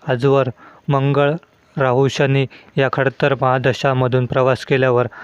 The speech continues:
आता पक्षाच्या कुंड-, कुंडलीत बुधाची महादशा सुरू होत आहे. शिवसेना पक्षाला कुंडलीत बुधाच्या महादशेत निश्चितच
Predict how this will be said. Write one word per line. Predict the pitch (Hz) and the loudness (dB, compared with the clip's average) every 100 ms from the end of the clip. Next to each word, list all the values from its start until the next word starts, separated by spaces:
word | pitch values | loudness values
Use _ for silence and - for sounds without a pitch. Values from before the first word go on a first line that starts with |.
| - - | -20 -8
आता | 127 139 | -4 -2
पक्षाच्या | 131 127 - 139 135 | -2 -4 -2 -2 -2
कुंड-, | 135 135 131 131 - - - - _ | -2 0 2 0 -2 -14 -20 -20 _
कुंडलीत | - 135 139 131 127 - - _ | -2 0 2 2 -2 -4 -20 _
बुधाची | 151 135 139 147 - | 0 2 2 0 0
महादशा | 143 131 127 127 135 | 0 2 2 0 0
सुरू | 123 139 135 | 0 2 2
होत | 123 123 | 2 2
आहे. | 127 117 - - - _ - | 0 -2 -6 -20 -20 _ -10
शिवसेना | - 147 151 151 147 147 | -2 2 4 4 4 6
पक्षाला | 139 - 143 127 123 - - - - | 4 2 2 4 2 -2 -20 -20 0
कुंडलीत | 151 143 147 139 | 4 6 6 6
बुधाच्या | 127 139 139 143 147 | 4 4 6 6 6
महादशेत | 131 131 139 135 143 135 | 6 6 6 4 4 4
निश्चितच | 139 - 151 147 143 | 2 2 2 4 4